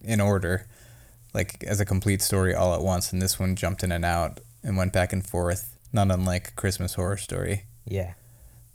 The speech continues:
Speaker 1: Which was, I think, definitely a detriment to Christmas Horror Story, and I think we'll get more
Speaker 2: <laughs>
Speaker 1: into whether or not it was a attribute or a detriment to this one.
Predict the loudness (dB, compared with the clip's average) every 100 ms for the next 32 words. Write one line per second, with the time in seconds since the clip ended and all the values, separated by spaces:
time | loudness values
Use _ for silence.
0 | -20 -8 -6 -2 -2 0 0 0 2 4
1 | 4 4 2 0 2 2 2 0 2 0
2 | 0 -2 0 0 2 0 2 2 2 2
3 | 4 6 6 4 0 -4 -6 -2 0 2
4 | 2 2 2 2 2 2 0 0 0 2
5 | 2 2 2 2 2 0 -2 -4 -2 0
6 | 0 -2 -6 -20 -20 -20 -2 0 2 4
7 | 6 6 4 2 2 2 0 -2 -2 0
8 | 0 0 -2